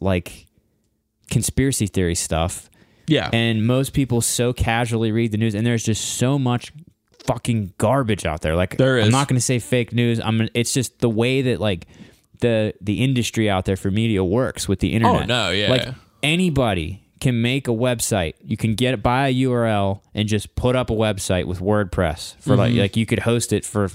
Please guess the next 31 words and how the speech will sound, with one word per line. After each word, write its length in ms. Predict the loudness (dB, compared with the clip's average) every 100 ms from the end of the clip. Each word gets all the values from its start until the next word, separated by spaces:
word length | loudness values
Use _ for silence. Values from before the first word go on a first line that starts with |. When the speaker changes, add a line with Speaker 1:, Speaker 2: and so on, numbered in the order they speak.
| -2
Speaker 1:
I 100 | 0
don't 80 | 2
know, 220 | 0 -2 -4
get 140 | -2 -2
a, 40 |
get 300 | -2 0 0
a 40 | 0
Google 380 | 0 2 2
domains 500 | 0 0 0 0 -2
for, 120 | -2 -2
like, 180 | -2
fifteen 420 | -2 -2 0 0 2
dollars 280 | 2 0
a 20 | 0
month 300 | 0 0 2
or 40 |
Speaker 2:
Yeah. 60 | 4
Speaker 1:
whatever. 340 | 2 2 -2 -6 -20 -20 -20 _ _ _
Speaker 2:
Less 220 | -2 0
than 120 | -2 0
that 180 | 0
Speaker 1:
Set, 160 | 0 -2
Speaker 2:
sometimes. 340 | -2 -2 -2
Speaker 1:
yeah, 240 | -2 -2 -4 -6
cheaper 220 | -4 -2 0
than 40 |
that. 160 | 0 0
Set 200 | -2 -2
up 140 | -2
a 60 | -2
website 560 | 0 -2 -2 -2 -4